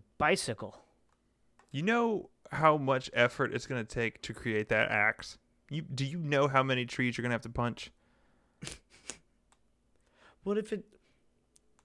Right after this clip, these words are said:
Speaker 1: what if it's not that kind of survival game?
Speaker 2: It's gonna be. You know
Speaker 1: Mm.
Speaker 2: it's gonna be.
Speaker 1: <laughs> Yeah, yeah, <laughs> yeah.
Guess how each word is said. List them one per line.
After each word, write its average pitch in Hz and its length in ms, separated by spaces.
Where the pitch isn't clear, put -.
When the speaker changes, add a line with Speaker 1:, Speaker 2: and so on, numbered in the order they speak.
Speaker 1:
what 175 140
if 185 60
it's 185 180
not 135 340
that 113 260
kind 95 200
of - 60
survival 82 380
game? - 280
Speaker 2:
It's 131 240
gonna 104 360
be. 85 320
You 139 160
know 110 340
Speaker 1:
Mm. 127 140
Speaker 2:
it's 120 100
gonna 87 260
be. 85 340
Speaker 1:
<laughs> - 60
Yeah, 131 300
yeah, - 220
<laughs> - 220
yeah. - 60